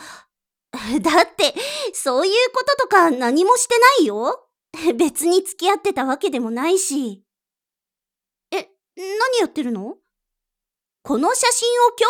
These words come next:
也くんに送る？<laughs> やめてよ。何もないならいいだろうって。いや、そういう問題じゃないから。ほんとやめて。やめてよ。え、帰るの？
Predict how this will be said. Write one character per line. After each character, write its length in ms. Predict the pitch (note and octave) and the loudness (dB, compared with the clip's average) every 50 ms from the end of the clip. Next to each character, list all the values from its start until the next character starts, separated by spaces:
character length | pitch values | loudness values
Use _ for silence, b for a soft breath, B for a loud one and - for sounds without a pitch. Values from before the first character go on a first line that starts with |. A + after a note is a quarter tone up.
| C#5+ C5+ C5+ | 4 4 2
也 100 | B4+ C5 | 2 0
く 100 | - D4+ | -2 -4
ん 80 | C4 B3 | -2 -2
に 120 | A#3+ A3 | -2 0
送 260 | G3+ G#3 G3+ - A#3+ | -2 -2 -2 -4 0
る？ 80 | B3 C5 C#5+ D#5+ D#5+ B B B B B B B B B _ _ | 2 4 4 4 2 B B B B B B B B B _ _
<laughs> 520 | - D#4+ - - - B4+ B4 B4 G#4 _ _ | -12 -12 -10 -8 -8 -8 -8 -10 -14 _ _
や 280 | C#4 D#4 C#4 A#3 A#3 | 2 4 4 6 6
め 100 | C4 F4 | 6 4
て 60 | C5 D#5 - D5+ D#5 C#5 C5 | 4 4 6 6 8 8 10
よ。 160 | G#4 C#4+ - B B B B D#4+ B _ _ _ _ _ | 8 8 6 B B B B -16 B _ _ _ _ _
何 460 | - C#4 B3+ A#3+ A3+ A#3+ C#4 E4 G4 | -6 -4 -2 0 0 0 0 0 2
も 120 | A4+ A#4 A#4 | 2 2 4
な 140 | B4 B4+ B4+ | 4 2 4
い 80 | B4 | 4
な 120 | A#4 G4+ F4 | 4 4 2
ら 240 | C4+ G3+ - - _ _ | 2 -2 -6 -8 _ _
い 220 | - E4 D#4+ E4+ G4+ | -6 -4 -2 0 2
い 40 | F#4 | 2
だ 120 | G#4 E4+ | 2 2
ろ 100 | D4+ C#4 | 2 -2
う 20 | A#3 | -4
っ 20 | |
て。 140 | - _ C4 A#3+ B3 D4+ E4+ B B B B B B _ _ _ | -6 _ -8 -6 -6 -8 -8 B B B B B B _ _ _
い 140 | B3 C4 G#3+ | -12 -10 -8
や、 160 | - - A#3 | -8 -8 -10
そ 240 | - - G#3+ F3 A3 | -10 -10 -10 -10 -10
う 60 | C#4+ | -2
い 40 | E4+ | 0
う 20 | |
問 320 | A4+ B4+ A#4+ B4 B4 A#4+ | 0 0 2 2 2 4
題 160 | A#4 B4 A#4 F#4+ | 6 6 6 6
じ 80 | A4+ | 6
ゃ 40 | G4 | 4
な 200 | E4 D#4+ G#4 C#5 | 6 4 4 2
い 60 | C5 - | 2 4
か 120 | A4 F#4 | 4 6
ら。 200 | E4+ C#4+ C4 B3+ B B B B B B B B _ _ | 6 4 2 0 B B B B B B B B _ _
ほ 280 | - D#4+ - B3 C#4+ G#4 | -6 -2 0 2 2 2
ん 60 | B4 | 2
と 100 | C#5 A4 | 0 2
や 200 | C#4+ A#3+ A#3 B3+ | 4 4 4 4
め 100 | D#4+ C5 | 4 2
て。 80 | C#5 - D5+ D5 - B B B B B _ _ - C4 C#4 | 4 6 6 4 4 B B B B B _ _ -14 -4 -2
や 220 | A#3+ G3+ G#3 A#3+ C#4 | 2 4 4 4 4
め 80 | F4 B4 D#5+ E5+ E5+ - D#5+ E5+ E5 C#5+ | 6 6 4 4 6 6 8 8 8 8
て 40 | G4 | 8
よ。 480 | F4+ F4+ F#4+ G4 G4+ G#4 F#4+ D4 - - _ _ _ _ _ _ _ _ _ _ _ _ _ _ - | 8 10 10 12 12 10 8 6 2 -4 _ _ _ _ _ _ _ _ _ _ _ _ _ _ -6
え、 60 | G4 G#4 | -6 -6
帰 680 | G4+ - _ _ _ _ _ _ - B4+ C5 C#5 C5+ G#4+ | -6 -8 _ _ _ _ _ _ 0 2 4 4 4 2
る 40 | D4+ | 0
の？ 200 | A3+ G3+ A#3 E4 | 0 -2 -6 -10